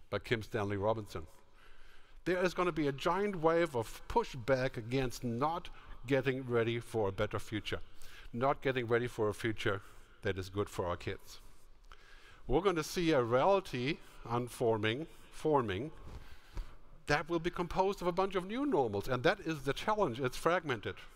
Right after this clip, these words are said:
Uh, many of you are Spotify or Apple Music user, I'm sure. And what do you listen to? Well,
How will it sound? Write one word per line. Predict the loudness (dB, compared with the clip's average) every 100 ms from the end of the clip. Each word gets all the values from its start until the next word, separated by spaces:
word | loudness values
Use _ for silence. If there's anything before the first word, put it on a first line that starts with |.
| -20 -20 -20 -18 -18 -16 -18 -16 -8 2
Uh, | 2
many | 2 2
of | 2 4
you | 2
are |
Spotify | 4 2 0 2 2 2
or | 0
Apple | -2 -2
Music | -4 -4 -4
user, | -2 0 2 0 -2
I'm | 0
sure. | 0 2 2 0 -8 -18 -18 -16 -18 -10 -2
And | 2
what | 4
do | 4
you | 2
listen | 2 0 0
to? | 0 0 -4 -12 -16 -8
Well, | 0 4 6 4